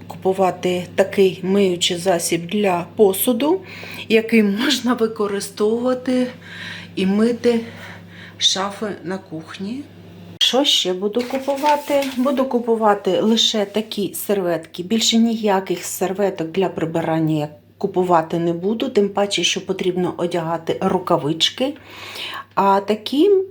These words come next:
серветки, вони йдуть і для рук. Рукавички не обов'язково одягати. М-, мені вони потрібні, я повторююся, на цьому ставлю крапку. Більше не буду повертатися до цього питання.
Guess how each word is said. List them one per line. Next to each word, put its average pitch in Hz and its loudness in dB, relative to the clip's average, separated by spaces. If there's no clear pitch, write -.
серветки, 202 0
вони 214 4
йдуть 180 -2
і 175 -2
для 190 2
рук. 220 -4
Рукавички 208 0
не 226 2
обов'язково 190 -4
одягати. 175 0
М-, 139 -6
мені 214 4
вони 190 2
потрібні, 220 0
я 196 4
повторююся, 247 -2
на 185 0
цьому 175 -2
ставлю 160 -4
крапку. 208 0
Більше 185 -4
не 214 6
буду 233 0
повертатися 170 -2
до 262 0
цього 262 2
питання. 254 0